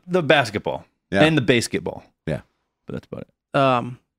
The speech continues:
Speaker 3: yeah, but the thing about that foul ball catch by the Cubs fan is that they don't talk about a play later. Um, I forget who it was in the Cubs booted a ball that should have been a double play.
Speaker 2: Hmm.
Speaker 3: Really was more his fault, but, you know, it's
Speaker 2: Yep.
Speaker 3: easier to scapegoat a fan.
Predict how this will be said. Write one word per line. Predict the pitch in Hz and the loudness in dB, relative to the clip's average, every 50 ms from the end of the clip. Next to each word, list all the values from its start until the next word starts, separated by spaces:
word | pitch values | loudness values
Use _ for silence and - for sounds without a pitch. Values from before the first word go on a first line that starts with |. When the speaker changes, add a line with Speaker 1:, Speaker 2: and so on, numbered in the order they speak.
| _ _ _ _ _ _ _ | _ _ _ _ _ _ _
Speaker 3:
yeah, | - 151 175 185 160 139 131 | 2 2 4 4 4 2 2
but | 131 147 160 175 170 - | 2 2 2 2 2 -4
the | - 185 185 - - 175 170 165 160 | -12 -14 -12 -10 -10 -4 -2 -2 0
thing | - 214 214 202 | 2 2 2 2
about | 185 160 180 180 180 - | 4 4 4 2 4 4
that | 175 156 147 - - | 2 2 2 0 -2
foul | - 151 143 151 151 139 | 0 2 2 2 2 2
ball | 139 135 135 143 151 147 - _ | 2 2 2 2 0 -4 -8 _
catch | - - 151 151 - - - | -2 0 0 0 -2 -4 -2
by | - 135 | 0 0
the | 127 123 | 0 2
Cubs | - 143 139 135 - | 2 0 0 0 -2
fan | - 151 147 151 160 165 160 139 - | -2 0 2 2 0 0 -4 -4 -4
is | 143 127 123 | -4 -2 0
that | 139 131 127 127 | 0 0 2 2
they | 139 | 2
don't | 139 143 139 - | 0 0 0 2
talk | 151 139 131 139 | 0 2 2 2
about | 135 135 131 127 - | 2 2 2 2 -2
a | 135 | -4
play | - - 131 131 127 | -2 0 2 2 4
later. | 123 127 127 127 135 139 135 - _ _ - - - _ _ _ _ _ | 4 2 4 4 2 2 0 -2 _ _ -20 -20 -20 _ _ _ _ _
Um, | - 131 131 127 127 123 120 113 110 117 - _ _ _ _ | 0 2 4 4 4 4 2 0 -2 -6 -10 _ _ _ _
I | - 143 | -6 -2
forget | - 156 143 147 147 | 0 2 2 2 4
who | 139 143 | 4 2
it | 143 | 4
was | 143 139 139 135 | 4 2 2 2
in | 131 | 2
the | 123 | 0
Cubs | 123 - 135 131 131 127 123 127 _ _ _ - | 2 2 2 2 2 0 -4 -8 _ _ _ -16
booted | 147 135 - 139 135 139 143 147 139 | -14 0 2 4 4 4 4 4 2
a | 131 | 2
ball | 110 127 123 123 131 135 | 2 2 4 4 4 2
that | 131 123 | 0 -2
should | - - 139 | 0 0 0
have | 127 | 0
been | 123 120 | 0 0
a | 120 | 0
double | 117 127 120 127 127 | 0 0 0 0 -2
play. | - - 127 123 123 131 143 - _ _ _ _ _ _ _ _ _ _ _ _ | -2 0 0 2 2 0 -2 -4 _ _ _ _ _ _ _ _ _ _ _ _
Speaker 2:
Hmm. | 90 87 82 76 69 60 - _ _ _ _ _ | -4 -4 -4 -4 -6 -10 -14 _ _ _ _ _
Speaker 3:
Really | - 214 214 214 185 165 | -2 0 2 4 4 4
was | 143 135 - - | 2 0 0 2
more | 151 147 143 143 135 | 2 2 4 2 2
his | 123 135 143 135 - | 2 0 0 0 -2
fault, | - 156 147 151 156 - 156 | 0 2 2 2 2 0 -2
but, | 151 143 135 127 - _ _ | 0 0 0 0 -4 _ _
you | - 151 | -6 -4
know, | 135 127 | -2 -2
it's | 127 127 - | -2 0 0
Speaker 2:
Yep. | 139 | 0
Speaker 3:
easier | 135 131 135 127 | 2 2 2 2
to | 123 113 | 2 0
scapegoat | - - 135 127 - - 131 120 | 0 -2 -2 -2 0 -2 -4 -4
a | 110 | -4
fan. | - - 131 123 123 123 127 | -6 -6 -4 -2 -2 -2 -4